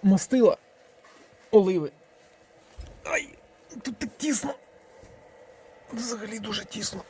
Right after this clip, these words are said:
Не повернутися, нічого. Добавив туди в редуктор цей, е, мастило,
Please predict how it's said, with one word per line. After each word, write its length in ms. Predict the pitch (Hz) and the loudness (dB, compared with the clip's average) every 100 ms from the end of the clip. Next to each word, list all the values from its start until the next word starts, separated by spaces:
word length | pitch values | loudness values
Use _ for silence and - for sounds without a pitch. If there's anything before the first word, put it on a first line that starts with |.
| - - - - - - - - - - 453 80 - - - - - - | -20 -20 -20 -20 -20 -20 -20 -20 -20 -10 -6 -4 -6 -12 -20 -20 -20 -14
Не 100 | - | -8
повернутися, 640 | 175 185 185 214 196 185 175 | -6 -4 0 2 0 -6 -8
нічого. 540 | 175 - 185 175 170 - - - - - - - - - - 196 165 - - - - - - - - - - - - | -8 -6 -4 -6 -8 -10 -18 -20 -20 -20 -20 -20 -20 -20 -8 -6 -6 -8 -12 -20 -20 -20 -20 -20 -20 -20 -20 -18 -6
Добавив 600 | 175 170 202 240 233 190 | -2 0 2 2 0 -4
туди 340 | 214 196 226 | -4 0 2
в 60 | 202 | 2
редуктор 520 | 208 214 196 - 185 | -2 -2 -4 -6 -8
цей, 440 | - 196 160 139 123 - 220 | -4 -2 0 -2 -4 -14 -8
е, 420 | 165 156 156 156 143 - - _ - | -6 -4 -4 -6 -10 -18 -20 _ -6
мастило, 640 | 180 185 - 247 240 156 | -2 -2 -2 -2 0 -2